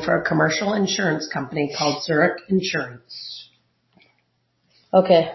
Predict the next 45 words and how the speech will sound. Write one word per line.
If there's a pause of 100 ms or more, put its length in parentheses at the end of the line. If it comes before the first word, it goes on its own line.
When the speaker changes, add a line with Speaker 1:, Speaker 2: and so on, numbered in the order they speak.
Speaker 2:
how
did
you
end
up
in
this
line
of
work? (520)
Speaker 1:
So
I
started
my
career
in
data
and (200)
analytics,
and
I
did
a
lot
of
work
around
understanding (340)
why (140)
customers (100)
purchased
specific
products. (380)
And
it
was
a
logical
extension
for
me
to
move
into
marketing,